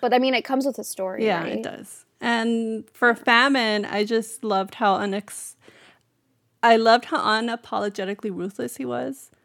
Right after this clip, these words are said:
Speaker 2: Um, he
Speaker 1: Yeah.
Speaker 2: also endured a lot of pain, and I felt for him a
Speaker 1: Mm-hmm.
Speaker 2: lot. Um, but I felt for, something about him, I felt like he felt more romantic than the others, right?
Speaker 1: I think so, too.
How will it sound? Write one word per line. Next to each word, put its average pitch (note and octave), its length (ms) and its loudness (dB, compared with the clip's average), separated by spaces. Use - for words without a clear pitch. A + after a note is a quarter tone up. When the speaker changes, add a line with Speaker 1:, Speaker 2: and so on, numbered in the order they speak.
Speaker 2:
Um, F3+ 320 -2
he F#3 80 -4
Speaker 1:
Yeah. G#3+ 240 -2
Speaker 2:
also G#3 220 -2
endured F#3+ 340 -4
a F#3 60 -8
lot F#3 180 -8
of - 80 -18
pain, G#3 440 -8
and F#3+ 100 -10
I E3 100 -8
felt - 280 -10
for G#3+ 100 -10
him G#3 200 -6
a - 20 -8
Speaker 1:
Mm-hmm. G#3 60 -12
Speaker 2:
lot. G#3 260 -8
Um, F3+ 480 -6
but C4+ 160 6
I B3 140 8
felt B3+ 380 4
for, F#4+ 300 4
something D#4+ 500 2
about B3 300 4
him, D4+ 160 -2
I A#3+ 120 -4
felt A3 200 -2
like A#3+ 200 -4
he A#3+ 240 -8
felt A#3+ 280 -4
more G#3+ 280 -2
romantic G#3+ 760 -4
than D4+ 160 -4
the D#4 120 -2
others, D#4+ 520 -8
right? B3+ 380 -4
Speaker 1:
I G4 320 10
think F#5+ 180 -10
so, - 120 -4
too. G#4+ 840 6